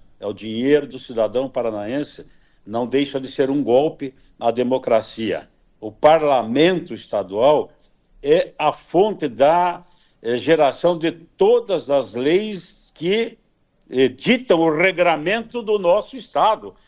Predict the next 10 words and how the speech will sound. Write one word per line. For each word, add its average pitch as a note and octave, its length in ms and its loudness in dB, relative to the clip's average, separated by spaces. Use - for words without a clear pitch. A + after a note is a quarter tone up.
Então, C#3+ 420 -2
é D#3+ 180 4
uma A#3 240 -2
invasão, F#3+ 680 0
sim, G3+ 720 -6
e C#3 160 -4
uma E3 180 0
afronta A3+ 680 -4
à D3 120 -2
democracia. A#2 920 -8